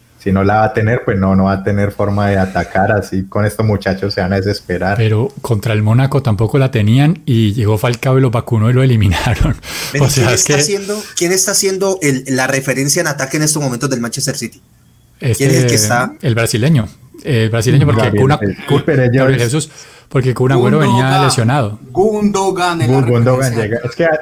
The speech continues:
Speaker 1: desde atrás llegan muchos, llega Mahrez, llega Gundogan, pues De Bruyne no, ni se imaginan,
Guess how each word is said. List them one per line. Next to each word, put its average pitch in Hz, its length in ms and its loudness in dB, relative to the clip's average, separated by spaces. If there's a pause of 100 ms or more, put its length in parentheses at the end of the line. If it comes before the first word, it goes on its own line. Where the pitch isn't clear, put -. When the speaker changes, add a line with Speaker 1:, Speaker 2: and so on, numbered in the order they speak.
(120)
Speaker 1:
desde 127 180 2
atrás 110 320 -4
llegan 127 320 0
muchos, 135 320 -4
llega 101 340 -4
Mahrez, 101 460 -4
llega 101 260 -4
Gundogan, 104 800 -4
pues 98 220 -4
De 98 120 2
Bruyne 95 420 0
no, 101 400 -2
ni 95 320 2
se 95 180 -2
imaginan, 98 760 2